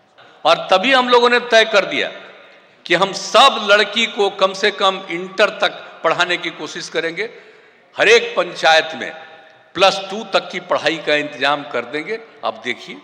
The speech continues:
कितना काम हो गया। और कल भी आप जानते हैं ना, कैबिनेट ने जो प्रस्ताव पारित कर दिया, कितना ज्यादा जो कुछ भी, जहां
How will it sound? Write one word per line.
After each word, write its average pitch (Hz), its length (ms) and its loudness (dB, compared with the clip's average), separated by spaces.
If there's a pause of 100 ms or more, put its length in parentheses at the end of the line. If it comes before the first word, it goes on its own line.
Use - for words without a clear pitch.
(960)
कितना 160 320 -2
काम 214 340 -2
हो 180 160 -8
गया। 104 260 -6 (840)
और 139 120 0 (100)
कल 160 220 2
भी 196 200 0
आप 196 200 4
जानते 170 440 0
हैं 185 160 0
ना, 190 120 -2 (840)
कैबिनेट 170 500 2
ने 202 60 -4
जो 196 120 -2
प्रस्ताव 185 500 0
पारित 185 420 2
कर 180 100 -2
दिया, 180 260 0 (840)
कितना 202 400 0
ज्यादा 185 420 4 (800)
जो 180 140 -4
कुछ 220 240 -10
भी, 202 160 -10
जहां 170 340 2